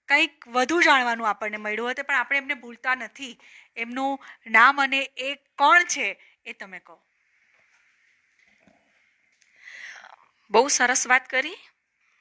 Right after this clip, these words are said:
Speaker 2: આપણા ગુજરાતના પ્રાચીન ગરબા હોય, અર્વાચીન ગરબા હોય કે શેરી ગરબો હોય, પરંતુ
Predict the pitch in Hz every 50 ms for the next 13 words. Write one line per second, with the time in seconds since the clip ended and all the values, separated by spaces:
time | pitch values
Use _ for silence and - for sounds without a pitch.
0 | _ - - - - _ _ _ _ - 214 226 - 233 226 226 214 202 196 190
1 | 160 196 185 175 160 214 - - 214 226 240 254 - - 247 226 214 196 175 143
2 | 147 - - - _ _ _ _ _ _ _ _ _ - - 226 226 233 - -
3 | 285 294 294 254 - 196 202 202 185 214 214 214 208 214 202 196 190 180 - -
4 | 180 185 185 208 220 - - 254 247 233 220 214 202 190 214 226 233 247 269 285
5 | - 330 302 - 277 254 240 262 233 220 202 165 147 147 160 156 156 - 143 143
6 | 160 - _ _ - - - - - - - - - - _ - 202 214 226 240
7 | 233 - 240 233 220 208 196 190 185